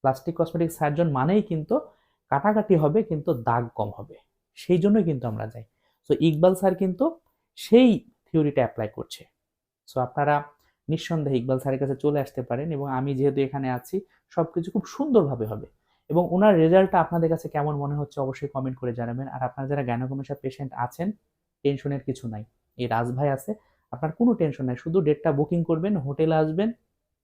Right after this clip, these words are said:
আপনার কাজ শেষ। তারপরে আমরাই যা করার করব। একদম হান্ড্রেড পার্সেন্ট সেফ সিকিউর এবং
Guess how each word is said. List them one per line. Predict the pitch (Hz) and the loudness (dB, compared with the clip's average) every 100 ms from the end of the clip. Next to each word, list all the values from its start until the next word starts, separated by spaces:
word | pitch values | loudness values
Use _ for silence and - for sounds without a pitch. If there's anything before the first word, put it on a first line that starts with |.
| _ _ _ - | _ _ _ -4
আপনার | 143 - 139 | -2 -2 -4
কাজ | 127 117 | -2 -4
শেষ। | - 110 - - _ _ _ _ _ | -4 -6 -8 -16 _ _ _ _ _
তারপরে | 151 147 170 | 2 4 2
আমরাই | 143 147 160 | 2 2 2
যা | 135 110 | 2 0
করার | 120 110 | -4 -6
করব। | - 110 151 - _ | -8 -14 -14 -20 _
একদম | 233 202 226 | -6 -4 -2
হান্ড্রেড | 180 156 156 156 | -2 -2 -2 -4
পার্সেন্ট | 156 - 151 | -6 -8 -10
সেফ | - 139 123 | -4 -2 -2
সিকিউর | - 131 165 202 _ _ _ - | -6 -6 -4 -6 _ _ _ -4
এবং | 135 147 | 0 0